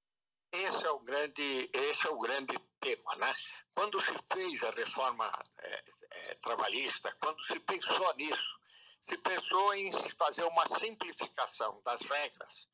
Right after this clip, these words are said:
para poder exatamente estimular o empregador a fazer ofertas de emprego mais abundantes e mais, mais frequentes, para que o,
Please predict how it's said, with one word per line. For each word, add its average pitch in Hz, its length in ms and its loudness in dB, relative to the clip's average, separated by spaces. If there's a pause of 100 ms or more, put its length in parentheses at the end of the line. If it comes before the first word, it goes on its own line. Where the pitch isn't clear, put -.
(380)
para 170 140 2
poder 202 380 0
exatamente 151 960 -2
estimular 185 880 2 (360)
o 147 80 -4
empregador 135 880 -2 (320)
a 127 140 4
fazer - 320 0
ofertas 151 1000 -2
de 156 160 -2
emprego 135 540 0
mais 139 320 4
abundantes 135 1000 -2
e 143 120 -4
mais, 127 720 -2 (480)
mais 131 180 0
frequentes, - 840 -4
para 131 200 0
que 120 180 -6
o, 101 100 -16